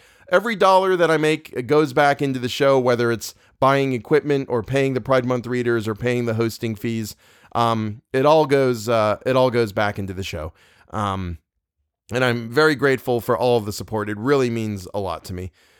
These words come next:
Um, if you wanna support me on Patreon, you can check me out at patreon dot com slash the Weird Tales Podcast. Uh, you can also check out The Reignition Theory, um, the, uh,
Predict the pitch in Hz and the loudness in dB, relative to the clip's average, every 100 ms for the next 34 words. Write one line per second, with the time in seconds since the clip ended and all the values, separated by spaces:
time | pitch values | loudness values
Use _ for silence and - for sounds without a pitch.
0 | _ _ _ - 156 156 156 151 151 _ | _ _ _ 2 4 4 4 0 -8 _
1 | _ _ 175 165 262 262 254 240 247 240 | _ _ 2 2 2 2 2 2 2 2
2 | 233 247 226 269 269 185 139 165 165 165 | 2 0 0 0 2 -2 -2 -2 2 2
3 | 147 - 165 156 160 151 151 117 151 170 | 2 0 -2 2 2 4 2 0 0 2
4 | 208 240 - 147 139 139 131 120 123 135 | 2 0 -6 2 2 2 0 -2 -2 -2
5 | 127 131 120 - 127 131 214 330 - _ | 0 0 0 0 -2 -2 -6 -6 -14 _
6 | _ _ _ - 170 185 196 202 202 190 | _ _ _ 0 4 6 6 6 4 2
7 | 202 247 254 247 - 247 247 226 285 - | 2 2 4 0 2 2 4 4 4 0
8 | - - _ _ _ _ _ - 170 175 | -14 -16 _ _ _ _ _ 0 2 2
9 | 202 247 240 240 285 - 156 131 135 113 | 2 2 2 0 0 0 -2 0 0 0
10 | 95 82 80 110 113 113 113 113 101 120 | 0 -8 -8 0 2 2 0 -6 -6 -4
11 | 117 113 113 107 107 | 0 2 2 2 0